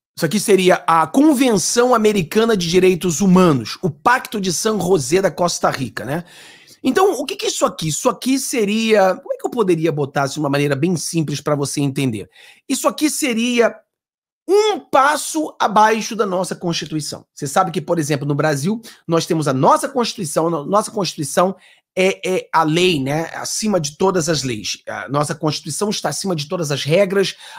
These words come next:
acima de tudo. É nossa soberania, é nossa Constituição. E abaixo da Constituição, por exemplo, existem regras dentro do S T F, existem regras dentro do Senado,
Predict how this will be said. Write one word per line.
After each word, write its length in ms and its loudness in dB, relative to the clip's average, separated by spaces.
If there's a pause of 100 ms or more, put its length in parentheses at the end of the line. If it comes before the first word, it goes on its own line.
acima 360 -2
de 160 -8
tudo. 240 0
É 40 0
nossa 240 -2
soberania, 880 2 (480)
é 100 0
nossa 240 2
Constituição. 720 -4 (480)
E 120 2
abaixo 500 2
da 80 2
Constituição, 880 -2
por 100 0
exemplo, 320 -4
existem 400 -2
regras 500 0
dentro 240 -2
do 180 2
S 180 -2
T 80 4
F, 500 4 (240)
existem 600 -4
regras 420 0
dentro 240 -6
do 80 -4
Senado, 720 2